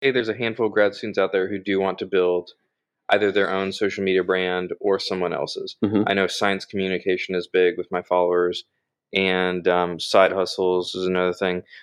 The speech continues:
Speaker 1: So for people wanting to start and just building their own brand on social media, what
Speaker 2: Mm-hmm.
Speaker 1: are the, like, top three things that you recommend they do?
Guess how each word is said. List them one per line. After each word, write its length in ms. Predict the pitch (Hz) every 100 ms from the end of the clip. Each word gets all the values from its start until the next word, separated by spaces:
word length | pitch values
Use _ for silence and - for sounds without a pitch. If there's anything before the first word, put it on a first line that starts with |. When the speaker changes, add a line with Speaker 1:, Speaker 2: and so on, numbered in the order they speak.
| _
Speaker 1:
So 140 | - 113
for 120 | 110
people 340 | 160 165 139
wanting 360 | 110 107 117 120
to 100 | 113
start 460 | - - 104 98 -
and 140 | 107 98
just 200 | 95 -
building 280 | 101 101 98
their 120 | 95
own 280 | 85 95 92
brand 280 | 92 92 92
on 120 | 90
social 340 | - 92 -
media, 360 | 87 87 - 80 _ _ _ -
what 220 | 107 110
Speaker 2:
Mm-hmm. 80 | -
Speaker 1:
are 520 | 104 101 101 98 98 - _ _ -
the, 460 | 98 92 90 90
like, 340 | 90 90 85 - - 110 -
top 160 | 85 -
three 200 | 101 95
things 340 | 92 87 -
that 100 | -
you 120 | 82
recommend 400 | 85 - - -
they 80 | -
do? 220 | - 62